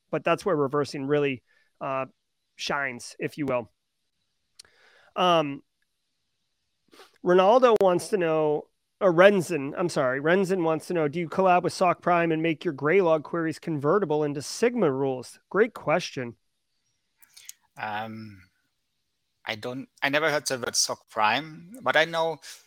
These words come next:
Speaker 2: um,
Speaker 1: Oh,
Speaker 2: we are
Speaker 1: really?
Speaker 2: using,
Speaker 1: Oh, I'm gonna
Speaker 2: no.
Speaker 1: bring it up. It's cool. It's cool.
Speaker 2: <laughs> So much to learn. Um, but we work with toml files, and the toml files, let's say from Elastic, they are public for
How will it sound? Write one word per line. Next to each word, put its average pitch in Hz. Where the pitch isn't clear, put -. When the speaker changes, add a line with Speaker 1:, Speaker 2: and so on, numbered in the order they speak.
Speaker 2:
um, 120
Speaker 1:
Oh, 202
Speaker 2:
we 147
are -
Speaker 1:
really? 220
Speaker 2:
using, 135
Speaker 1:
Oh, 165
I'm 151
gonna 202
Speaker 2:
no. 156
Speaker 1:
bring 175
it 139
up. 156
It's 147
cool. 196
It's 196
cool. 190
Speaker 2:
<laughs> 151
So 143
much 131
to 131
learn. 104
Um, 104
but 131
we 185
work 180
with 151
toml 127
files, 151
and 135
the 123
toml 180
files, 147
let's 135
say 127
from -
Elastic, 110
they 123
are 117
public 131
for 110